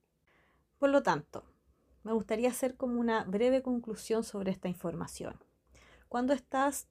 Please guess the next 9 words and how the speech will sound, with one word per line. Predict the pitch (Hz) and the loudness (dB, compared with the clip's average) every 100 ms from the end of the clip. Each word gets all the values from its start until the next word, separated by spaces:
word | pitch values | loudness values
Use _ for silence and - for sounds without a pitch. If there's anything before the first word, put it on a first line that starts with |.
| - | -4
en | 240 240 | 0 0
rituales | 226 190 226 226 233 240 - | -2 -2 -2 0 0 -2 -6
o | |
escuchando | 202 - 196 - 240 262 202 135 - - _ _ - | -8 -6 -10 -2 0 0 0 -2 -6 -10 _ _ -8
algunos | 185 185 202 214 | -6 -2 -2 -2
sonidos | - 190 196 214 202 | -2 0 0 2 0
de | 185 | 0
tambores | 180 180 185 190 196 - | 0 0 2 2 0 -2
chamánicos, | 196 240 285 269 320 330 | -2 0 0 -2 -6 -8